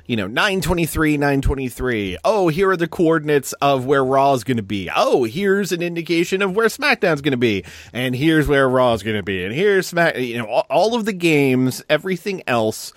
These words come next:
Yes, we got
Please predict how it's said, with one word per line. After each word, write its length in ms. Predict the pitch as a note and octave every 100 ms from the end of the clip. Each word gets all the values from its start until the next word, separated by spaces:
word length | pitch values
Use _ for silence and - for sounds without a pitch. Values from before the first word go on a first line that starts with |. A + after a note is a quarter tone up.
| - - _ _
Yes, 680 | B2+ D3+ E3 - - - - _ _ _ _ _
we 240 | - A#2+ B2
got 720 | G#2 B2+ D3+ F3 - -